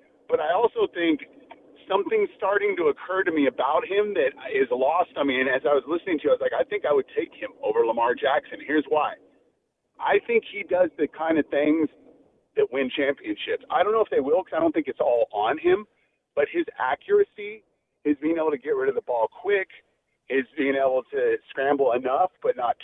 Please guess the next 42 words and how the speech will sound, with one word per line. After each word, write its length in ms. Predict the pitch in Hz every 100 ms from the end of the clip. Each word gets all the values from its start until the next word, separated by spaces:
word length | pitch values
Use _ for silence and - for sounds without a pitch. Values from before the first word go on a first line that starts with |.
| -
too 120 | 165
much 300 | 175 180 -
to 80 | 151
where 220 | 127 127
he's 120 | 117 -
taking 300 | 135 127 113
huge 260 | 135 117
risks. 340 | 123 165 - _ _ _ _ _ _ _ -
His, 240 | 147 139 -
I 80 | 135
mean, 160 | 147
he 160 | 131 208
looks 280 | 202 180 - -
amazing 640 | 135 131 143 165 147 120
when 140 | 113 113
he's 140 | 110 -
on 380 | 120 117 98
at 120 | - -
times, 360 | 107 92 95 -
like, 160 | -
his 120 | - 131
accuracy 720 | 117 113 127 113 - 117 113
and 100 | 113 _
even 280 | 110 135 165
almost 320 | 170 170 294 _ _ -
barely 400 | 175 170 147 120
deep 160 | 113 _
balls. 300 | 95 95 98
He 80 | -
might 280 | 135 131 127
have 120 | 120
a 40 | 117
little 180 | 113
trouble 280 | - 120 110 -
super 220 | 123 107
deep. 220 | - 104 _ _ _ _ _ _ _ -
And 140 | 143
I 80 | 156
think 220 | - 220
that's 260 | - 208 -
what 140 | 214
wins 200 | 151 147